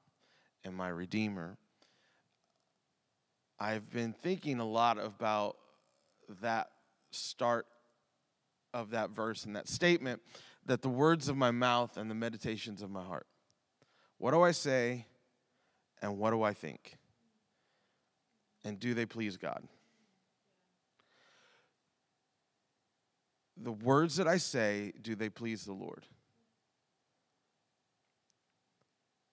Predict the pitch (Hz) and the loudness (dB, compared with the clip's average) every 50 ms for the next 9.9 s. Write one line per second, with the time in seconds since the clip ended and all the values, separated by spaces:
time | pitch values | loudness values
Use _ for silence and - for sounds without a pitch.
0 | _ _ _ _ _ _ _ _ _ _ _ _ _ _ _ _ _ _ _ _ | _ _ _ _ _ _ _ _ _ _ _ _ _ _ _ _ _ _ _ _
1 | _ _ _ _ - 110 117 110 - - - - 180 101 101 - - - 117 107 | _ _ _ _ -14 -12 -12 -12 -10 -2 2 4 6 6 4 2 0 -2 0 0
2 | 95 95 92 87 - 101 80 - - - - - _ _ _ _ _ _ _ _ | 0 0 -2 -4 -6 -10 -10 -10 -12 -16 -20 -20 _ _ _ _ _ _ _ _
3 | _ _ _ - - 117 120 104 107 98 - - 113 107 98 90 - 92 90 87 | _ _ _ -12 -8 -6 -4 -2 -4 -4 -4 -6 -8 -8 -8 -8 -10 -12 -10 -10
4 | 85 - - - - - _ _ _ _ _ _ _ _ _ _ _ _ _ _ | -10 -12 -12 -14 -16 -20 _ _ _ _ _ _ _ _ _ _ _ _ _ _
5 | _ _ _ _ _ _ _ _ _ _ _ _ _ _ _ _ _ _ _ _ | _ _ _ _ _ _ _ _ _ _ _ _ _ _ _ _ _ _ _ _
6 | _ _ _ _ _ _ _ _ - 123 113 - - - 127 160 190 208 180 202 | _ _ _ _ _ _ _ _ -10 -10 -10 -6 -2 0 2 2 2 0 0 0
7 | 190 156 - - 147 131 - 120 127 131 143 156 135 - - 135 120 117 113 104 | 0 0 -2 -2 -6 -6 -4 -2 0 0 0 0 -2 -2 0 0 0 0 0 -4
8 | - - - _ _ _ _ _ _ _ _ _ _ _ _ _ _ _ - 123 | -12 -20 -20 _ _ _ _ _ _ _ _ _ _ _ _ _ _ _ -2 0
9 | 120 120 113 113 113 113 110 104 - _ _ - 127 123 117 113 113 104 | 0 2 2 0 -2 -4 -4 -6 -10 _ _ -4 -2 -2 0 0 -2 -4